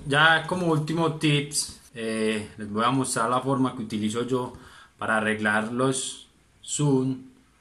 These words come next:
Cuando sabemos que estamos pescando, los peces,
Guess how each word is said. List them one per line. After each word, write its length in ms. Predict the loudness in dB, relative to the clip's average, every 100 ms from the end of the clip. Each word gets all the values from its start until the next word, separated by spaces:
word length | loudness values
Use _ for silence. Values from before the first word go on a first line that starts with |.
| _ _
Cuando 180 | -16 -10
sabemos 340 | -6 -4 -4 -6
que 40 |
estamos 300 | -6 -4 -4
pescando, 560 | -4 -4 -2 -2 -2 -4
los 180 | -6
peces, 920 | -8 -6 -2 -2 -2 -4 -4 -8 -12